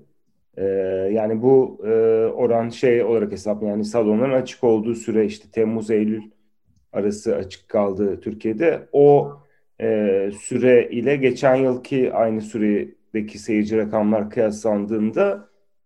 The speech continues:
yüzde doksan üçlük bir düşüş var. Avrupa ülkelerindeki genel, genelindeki ortalama ise yüzde altmış imiş.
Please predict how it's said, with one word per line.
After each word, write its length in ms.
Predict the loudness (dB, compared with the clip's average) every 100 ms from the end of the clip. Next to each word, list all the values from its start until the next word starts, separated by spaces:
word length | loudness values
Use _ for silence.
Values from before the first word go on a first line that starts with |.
| -10
yüzde 300 | -4 -2 0
doksan 360 | 0 -2 -4
üçlük 1000 | -4 -6 -18 _ _ _ _ _ -10 -4
bir 160 | -4 -4
düşüş 420 | -8 -10 -12 -2
var. 220 | 0 0 2
Avrupa 380 | 4 4 4 2
ülkelerindeki 1120 | 4 2 2 2 2 2 0 0 -4 -4 0
genel, 520 | 0 4 4 2 -4 _ _ _ _
genelindeki 560 | -2 -2 0 0 0 2
ortalama 440 | 2 2 -2 -2
ise 200 | -4 -2
yüzde 300 | -2 0 2
altmış 640 | 2 2 -2 -12 -12 -18 -10
imiş. 560 | -6 -6 -6 -14 -18